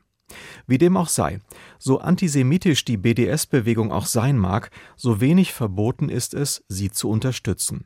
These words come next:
Und das gilt für indonesische Künstlerkollektive genauso wie für jeden anderen auch.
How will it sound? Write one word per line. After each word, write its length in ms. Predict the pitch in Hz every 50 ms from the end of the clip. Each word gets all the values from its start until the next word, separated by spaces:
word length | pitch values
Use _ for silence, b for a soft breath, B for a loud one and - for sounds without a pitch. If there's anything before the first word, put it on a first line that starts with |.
| _ _
Und 140 | 127 120 -
das 220 | 139 - - -
gilt 260 | 147 151 170 196 -
für 280 | - - - 135 127 -
indonesische 840 | - 123 120 120 104 92 98 110 131 131 143 131 - - 107 98
Künstlerkollektive 1120 | - - 135 170 - - 147 123 120 - 131 117 104 104 - - - - 107 104 98 101 90
genauso 640 | - 98 95 98 98 104 117 120 123 139 135 110
wie 80 | 120 120
für 160 | - - 147
jeden 380 | 131 110 110 98 110 123 135 -
anderen 520 | - 95 98 98 92 98 - 104 110 127
auch. 420 | - - 160 - - - - -